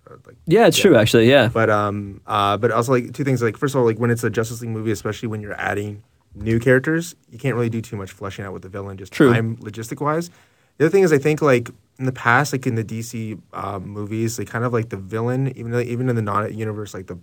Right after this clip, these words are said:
Speaker 1: the Batman, like, Nolan stuff, like,
Speaker 2: Mm-hmm.
Speaker 1: it seems like they've had more emphasis on making the villain, like, a really big character. <clears throat> So whether it be Zod or, like, um, Joker, the Suicide Squad, I guess, or, like, um, but, like, Bane or whatever, and the Joker in, in the real, in the, in the fir-, in the Nolan movie.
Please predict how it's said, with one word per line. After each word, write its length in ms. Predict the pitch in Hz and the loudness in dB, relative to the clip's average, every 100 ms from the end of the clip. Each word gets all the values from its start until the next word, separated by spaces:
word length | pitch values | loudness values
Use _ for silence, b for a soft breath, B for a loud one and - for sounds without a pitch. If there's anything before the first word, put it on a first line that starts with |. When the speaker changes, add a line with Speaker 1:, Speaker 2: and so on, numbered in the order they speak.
| _ | _
Speaker 1:
the 80 | |
Batman, 420 | 92 98 90 107 98 | -6 -6 -6 -10 -12
like, 120 | 95 _ | -16 _
Nolan 300 | 101 101 117 | -12 -6 -6
stuff, 240 | 127 147 151 | -2 -4 2
like, 100 | 127 | 4
Speaker 2:
Mm-hmm. 160 | 113 | 4
Speaker 1:
it 60 | 98 - _ | 2 -6 _
seems 180 | 160 | 0
like 80 | 185 | 4
they've 120 | 185 | 4
had 140 | 160 139 | 4 2
more 240 | 117 117 | 2 0
emphasis 300 | 113 110 110 | 0 -4 -10
on 80 | 107 | -10
making 180 | 104 107 | -8 -8
the 80 | 98 | -10
villain, 300 | 98 101 104 | -12 -16 -18
like, 140 | 101 | -16
a 20 | |
really 300 | 98 98 98 | -14 -10 -10
big 260 | 92 - 101 | -10 -16 -16
character. 440 | - 98 98 143 143 b b b - | -8 -8 -4 -4 -4 b b b -2
<clears throat> 240 | 175 - | -2 -2
So 140 | - 135 | -4 2
whether 180 | 131 | 6
it 60 | 127 | 4
be 80 | 120 | 4
Zod 440 | 110 101 101 104 110 | 0 0 2 2 0
or, 160 | 95 98 | -2 -2
like, 320 | 92 92 - | -2 -6 -8
um, 400 | 90 90 90 87 _ _ _ _ _ - | -8 -6 -8 -12 _ _ _ _ _ -14
Joker, 380 | 104 98 90 101 | -6 -4 -2 -4
the 80 | 95 | -4
Suicide 400 | - 98 101 95 | -10 -10 -10 -12
Squad, 240 | 98 95 | -12 -12
I 80 | 92 | -10
guess, 320 | 95 98 - | -10 -12 -12
or, 120 | - 98 | -8 -6
like, 240 | 95 92 | -6 -8
um, 200 | 95 95 | -8 -8
but, 80 | 95 | -6
like, 260 | 98 95 - | -6 -8 -8
Bane 240 | 98 95 | -8 -8
or 80 | 95 | -8
whatever, 400 | 95 95 127 156 b b | -8 -4 -2 -4 b b
and 100 | - | -10
the 60 | 101 | -8
Joker 340 | 95 95 104 | -4 -4 -4
in, 120 | 98 95 | -6 -8
in 320 | 87 95 90 _ _ _ | -12 -12 -14 _ _ _
the 80 | 90 | -16
real, 300 | 92 95 104 | -6 -2 0
in 200 | 117 98 | -2 -4
the, 160 | 95 | -4
in 80 | 95 | -6
the 80 | 90 | -8
fir-, 160 | 90 101 | -6 -4
in 200 | 117 104 | -4 -6
the 60 | |
Nolan 240 | 101 110 127 | -2 0 0
movie. 280 | 135 160 | 0 -2